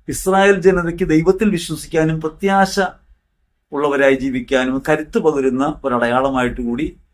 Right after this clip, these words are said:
ഈ വിവരണത്തെ നമുക്ക് കാണാൻ പറ്റും. നമ്മളിന്ന് ജീവിതത്തിന്റെ ഓരോ ഘട്ടങ്ങളിലൂടെ കടന്നു പോകുമ്പോൾ നമുക്ക് ബലം എന്താണ് നൽകുന്നത്? ഒന്ന് യേശുവിന്റെ കുരിശുമരണമാണ്. പാപത്തിനെതിരായ യുദ്ധത്തിൽ കരുത്തനായ ഒരുവൻ നമ്മുടെ കൂടെയുണ്ട്,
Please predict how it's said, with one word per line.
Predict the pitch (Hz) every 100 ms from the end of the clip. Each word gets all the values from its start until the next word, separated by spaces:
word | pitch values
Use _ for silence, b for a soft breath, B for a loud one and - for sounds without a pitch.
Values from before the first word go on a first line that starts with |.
| _
ഈ | 120
വിവരണത്തെ | 120 107 110 110
നമുക്ക് | 117 107 104
കാണാൻ | 104 101 101
പറ്റും. | 101 _ _ _ _
നമ്മളിന്ന് | 151 165 156 151 135 120 _ _ _
ജീവിതത്തിന്റെ | 123 147 151 156 165 151 160
ഓരോ | 151 151 180 190
ഘട്ടങ്ങളിലൂടെ | 156 156 156 156 151
കടന്നു | 151 139 127 135
പോകുമ്പോൾ | 123 120 120 113 98 - _ _ _ _
നമുക്ക് | 160 202 202
ബലം | 160 139 143
എന്താണ് | 135 131 123
നൽകുന്നത്? | 120 113 113 113 110 - _ _ _ _ _ _ _ _
ഒന്ന് | 226 277 262
യേശുവിന്റെ | 214 196 196 196
കുരിശുമരണമാണ്. | 190 156 135 156 147 131 110 107
പാപത്തിനെതിരായ | 135 185 262 262 269 220 196 185
യുദ്ധത്തിൽ | 175 170 147 151 156 135 _ _ _ _ _ _ _ _
കരുത്തനായ | 156 160 170 220 202 190
ഒരുവൻ | 156 156 147
നമ്മുടെ | 131 135
കൂടെയുണ്ട്, | 120 117 110 98